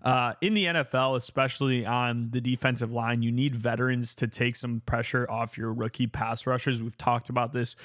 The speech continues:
all season long with Gervon Dexter, Zach Pickens, guys like that. They really have nobody helping them, uh,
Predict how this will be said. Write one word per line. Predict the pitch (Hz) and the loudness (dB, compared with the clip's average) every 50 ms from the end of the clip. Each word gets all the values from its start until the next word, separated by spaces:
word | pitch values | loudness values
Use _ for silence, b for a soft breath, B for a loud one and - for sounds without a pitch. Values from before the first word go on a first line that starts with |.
| B B B B | B B B B
all | B 143 170 185 175 | B 4 4 4 2
season | - - 180 160 156 156 143 135 | 0 -2 -2 0 0 0 2 2
long | 135 135 131 123 117 | 2 2 2 2 0
with | 117 117 - | -2 -2 -4
Gervon | - - 120 120 123 127 127 127 123 | -4 -2 0 2 2 2 2 2 2
Dexter, | 127 127 127 - - - 113 113 113 | 2 0 0 0 -4 -8 -6 -6 -4
Zach | 110 120 120 120 - - | -2 -2 -2 -2 -2 0
Pickens, | - 135 127 - 113 110 151 | 0 0 0 0 -6 -6 -4
guys | - 117 117 127 131 120 | -2 0 2 2 2 2
like | 127 120 110 123 | -2 -4 0 0
that. | 127 123 120 120 - _ _ _ _ _ _ _ _ _ _ _ _ _ - - - | 0 0 0 -2 -4 _ _ _ _ _ _ _ _ _ _ _ _ _ -20 -16 0
They | - 151 | 2 4
really | 156 180 247 302 247 208 | 4 6 4 4 4 2
have | 190 151 190 196 | 0 0 0 -2
nobody | - 139 143 156 160 156 156 139 131 123 | 0 2 2 2 2 2 0 0 0 -2
helping | 104 104 113 123 135 156 156 - 127 123 117 117 | -2 -2 2 2 2 2 2 0 -4 -2 -2 -4
them, | 113 107 110 110 113 - B B B B B B B B | -4 -4 -2 -4 -4 -4 B B B B B B B B
uh, | - 123 120 120 117 | 2 2 2 2 0